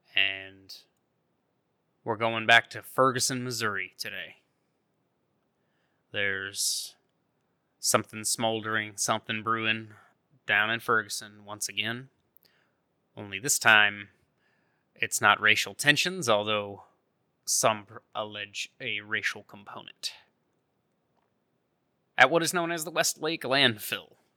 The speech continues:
which is a few miles, uh, about five, uh, within, less than ten miles away from Ferguson, which is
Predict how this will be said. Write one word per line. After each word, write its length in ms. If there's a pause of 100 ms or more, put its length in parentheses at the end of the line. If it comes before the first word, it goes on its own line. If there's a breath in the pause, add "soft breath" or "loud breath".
(560)
which 220
is 460 (380)
a 440 (720)
few 360
miles, 640
uh, 240
about 240
five, 480
uh, 320
within, 280
less 200
than 140
ten 180
miles 340
away 280 (480)
from 180
Ferguson, 560
which 220
is 320